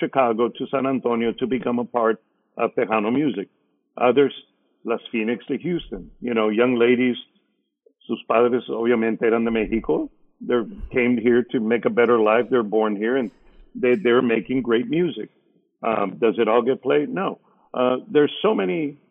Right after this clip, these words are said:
right now I think there's a heavy infusion of artists. And for whatever reason, there's a lot of females. Um, so I think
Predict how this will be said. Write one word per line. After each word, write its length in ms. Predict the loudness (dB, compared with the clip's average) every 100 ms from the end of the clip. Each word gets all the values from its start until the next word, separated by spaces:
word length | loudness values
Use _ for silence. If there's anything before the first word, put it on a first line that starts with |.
| _
right 320 | -4 -2 -2
now 280 | -2 0 0
I 100 | -2
think 280 | -2 -6 -6 _ _ _ _
there's 280 | -2 0 0
a 180 | 0 -2 -2
heavy 440 | -2 0 -2 -2
infusion 680 | -4 -4 0 2 2 0 -2
of 120 | 2
artists. 420 | 2 2 0 -10 -16 _ _ _ _ _
And 420 | -2 2 2 0 0
for 100 | 0
whatever 360 | 2 2 2 2
reason, 380 | 0 0 0
there's 220 | 0 0 -2
a 60 |
lot 300 | -2 0 0
of 100 | 0 -2
females. 500 | -4 -4 -6 -10 -20 _ _ _ _ _ _ _ _
Um, 380 | -4 -2 -2 -4 -10 _ _ _ _ _ _ _ _ _ -4
so 380 | 4 4 4 -2 -4
I 80 |
think 280 | -4 -4 -6